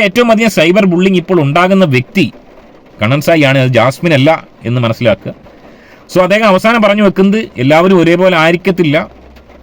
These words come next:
വലിയ തിരിച്ചടികൾ ഉണ്ടാവാമെന്ന് പറയുന്നുണ്ട്. So അത് എല്ലാവരും ഫേസ് ചെയ്യാൻ റെഡിയായിരിക്കുക, കാത്തിരുന്ന് കാണാം.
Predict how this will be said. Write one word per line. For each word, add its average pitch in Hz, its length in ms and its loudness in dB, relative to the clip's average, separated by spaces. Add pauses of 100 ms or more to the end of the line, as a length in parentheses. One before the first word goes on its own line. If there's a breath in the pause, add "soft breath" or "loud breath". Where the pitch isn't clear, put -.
വലിയ 170 160 2 (100)
തിരിച്ചടികൾ 185 520 0
ഉണ്ടാവാമെന്ന് 170 560 0
പറയുന്നുണ്ട്. 117 360 -4 (1040 loud breath)
So 254 80 2 (580)
അത് 160 100 2 (260)
എല്ലാവരും 143 380 0
ഫേസ് 123 160 -2
ചെയ്യാൻ 127 240 -2
റെഡിയായിരിക്കുക, 104 500 -2
കാത്തിരുന്ന് 98 380 -4
കാണാം. 120 200 -6